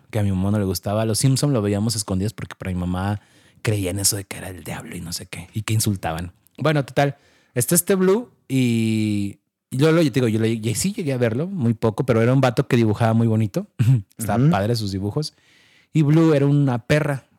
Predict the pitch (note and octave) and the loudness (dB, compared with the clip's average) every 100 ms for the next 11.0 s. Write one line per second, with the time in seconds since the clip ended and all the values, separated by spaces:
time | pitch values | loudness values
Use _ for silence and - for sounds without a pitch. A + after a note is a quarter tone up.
0 | _ C3 D3+ D3+ D#3 D#3 D3 C#3+ C#3 C3 | _ 0 4 4 4 4 4 4 0 0
1 | C3 A#2 - A2 G2+ F2+ F#2+ G#2 G#2+ G#2+ | 0 -2 -2 -2 -2 -8 -6 -6 -4 -6
2 | G2+ G2+ G#2 G2+ F#2+ G2+ - A2+ D#3 C#3+ | -4 -4 -4 -4 -6 -8 -8 -6 -4 -4
3 | A#2+ - D#3+ - F3 D3+ F3 - - D3 | -4 -4 -4 -2 0 0 0 -2 0 2
4 | D3 A#2 - - A#2 A2 A#2 A2 A#2+ C3 | 2 0 -4 -2 0 0 0 -2 0 0
5 | B2 A#2+ - A#2+ A#2 G#2 - A#2 A2 - | 0 -2 0 0 0 -2 -2 -4 -6 -10
6 | _ _ _ _ - B2+ C3+ C#3+ D#3+ F#3 | _ _ _ _ 0 2 2 2 2 4
7 | F3+ A2 G#2+ D3+ E3 E3 D#3 _ - - | 2 4 4 4 4 2 -2 _ -8 -6
8 | A#2+ C3+ - _ - - C#3 C#3 C#3 - | -2 -4 -4 _ -8 -4 -4 -4 -8 -10
9 | _ _ - D3+ D#3+ F3+ G3+ - F#3+ - | _ _ 0 2 4 4 4 2 0 2
10 | E3 F3 E3 C3 A2 G#2+ G#2+ G#2+ G#2 | 2 4 4 4 2 0 -2 -4 -4